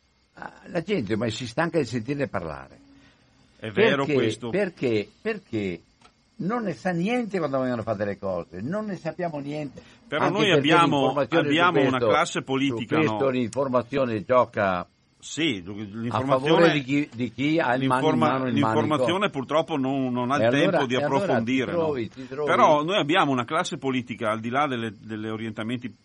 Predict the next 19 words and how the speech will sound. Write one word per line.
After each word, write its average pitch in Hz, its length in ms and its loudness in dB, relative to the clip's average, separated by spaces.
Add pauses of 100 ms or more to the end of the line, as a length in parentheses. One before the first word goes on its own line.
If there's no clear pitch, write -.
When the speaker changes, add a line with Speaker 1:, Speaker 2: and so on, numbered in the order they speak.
(500)
Speaker 2:
cioè - 140 -16
il 98 60 -18
colore, 104 420 -8
no? 92 180 -12
Che 156 140 -6
ha 147 120 2
fatto 170 340 -4
le 120 80 -6
scelte 151 320 -10
più 170 160 -16
semplici. 131 680 -6 (300)
Io 147 220 -4
voglio 135 220 0
dire 123 240 -2
que-, 107 200 -8
e 127 80 -4
guardate 175 280 -2
che 117 120 -10
cambia 110 600 0